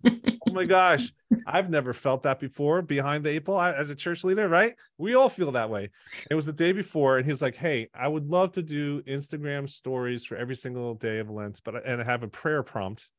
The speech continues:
Speaker 2: but I just don't have, I don't have the energy right now."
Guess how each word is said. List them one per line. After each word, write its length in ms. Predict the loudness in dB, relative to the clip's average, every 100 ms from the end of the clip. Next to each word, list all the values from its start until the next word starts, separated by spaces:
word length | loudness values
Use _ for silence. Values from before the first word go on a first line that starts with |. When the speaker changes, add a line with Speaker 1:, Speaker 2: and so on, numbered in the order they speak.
| _ _ _ _ _ _ _ _ _ 0
Speaker 2:
but 320 | 4 4 2 -8 _ _ _
I 200 | -12 -8
just 240 | -6 -8 -4
don't 180 | -4 -2
have, 380 | -2 -4 -6
I 80 | -4
don't 100 | 0
have 100 | 0
the 120 | 0 0
energy 280 | 0 0
right 180 | 0 -2
now." 360 | -4 -6 -6